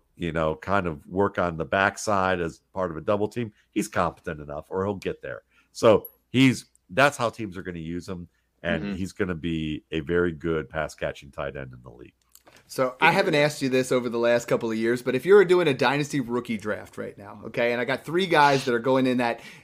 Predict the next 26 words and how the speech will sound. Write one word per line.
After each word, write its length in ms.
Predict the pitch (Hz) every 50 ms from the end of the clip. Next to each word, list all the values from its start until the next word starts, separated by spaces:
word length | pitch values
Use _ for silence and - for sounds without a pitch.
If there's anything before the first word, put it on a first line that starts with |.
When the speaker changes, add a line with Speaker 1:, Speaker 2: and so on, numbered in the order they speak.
| _ _ -
Speaker 3:
ten, 240 | - - 185 185 190
eleven, 380 | 185 175 170 165 156 160 156
twelve 400 | 139 - 151 139 131 131 127 123
range, 480 | 127 123 120 120 117 117 117 - - _ - - - - _ _ _ _ _ _ _ _ _ -
and 160 | 143 147 135
they're 80 | 135 127
guys 300 | 127 143 143 147 147 135
that 240 | 135 131 127 - _ _ _ -
I 160 | 139 151 165
love, 340 | 160 151 147 143 143 135 -
John 320 | 135 143 139 135 135 139
loves, 280 | 131 127 127 123 120 120
and, 180 | 123 113 113 117
and, 300 | 117 120 123 117 117 123 - -
and, 320 | 123 127 123 120 117 113 -
you 120 | - 143 123
know, 100 | 113 107
from 200 | - 131 123 123
what 120 | 123 120
we've 140 | 127 120 117
seen 200 | - 135 123 117
that 60 | 120
you 140 | 117 123 120
do 140 | 123 117 113
as 100 | 110 113
well. 300 | 113 113 110 107 101